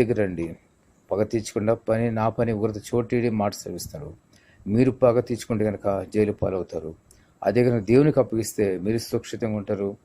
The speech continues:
దేవుడు వాళ్ళ సంగతి చూస్తాడు. వాళ్ళు ఏం చేయాలో అది చేసి మీకు చూపిస్తారు, మీ కళ్ళతో మీరు చూస్తారు.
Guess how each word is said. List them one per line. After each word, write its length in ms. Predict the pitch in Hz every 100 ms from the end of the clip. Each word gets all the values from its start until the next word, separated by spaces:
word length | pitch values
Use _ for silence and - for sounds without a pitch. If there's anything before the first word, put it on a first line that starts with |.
| _ _ _ -
దేవుడు 180 | 104 104
వాళ్ళ 120 | 101 95
సంగతి 260 | 101 101 -
చూస్తాడు. 420 | 98 - 90 90 87 - _ _ _ -
వాళ్ళు 160 | 98 104
ఏం 80 | 104 -
చేయాలో 280 | 98 92 90 - 92
అది 120 | -
చేసి 220 | - 90 - 90
మీకు 140 | 87 -
చూపిస్తారు, 460 | 123 117 - 98 87
మీ 60 | 90
కళ్ళతో 240 | 107 98 90
మీరు 120 | 87 -
చూస్తారు. 380 | 95 87 -